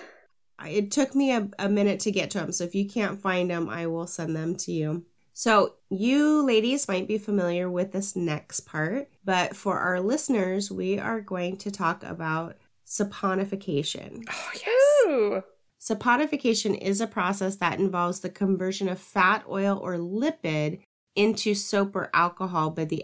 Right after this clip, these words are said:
Speaker 1: action of aqueous alkali. Or, for us novices, it's a process in which the body's fatty acids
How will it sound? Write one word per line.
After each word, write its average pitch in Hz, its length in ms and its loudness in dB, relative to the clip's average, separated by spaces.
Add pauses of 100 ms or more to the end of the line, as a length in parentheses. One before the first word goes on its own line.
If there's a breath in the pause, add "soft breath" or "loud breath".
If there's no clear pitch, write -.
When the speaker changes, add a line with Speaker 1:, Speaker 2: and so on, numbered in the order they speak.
Speaker 1:
action 165 520 0
of 160 260 -6 (120)
aqueous 175 640 -4
alkali. 196 640 -2 (640)
Or, 254 600 4 (480)
for 220 220 2
us 233 260 2
novices, 202 1000 0 (220)
it's 226 200 0
a 226 80 2
process 254 560 4
in 240 120 6
which 214 260 2
the 202 100 0
body's 196 500 4
fatty 190 420 2
acids 175 920 -2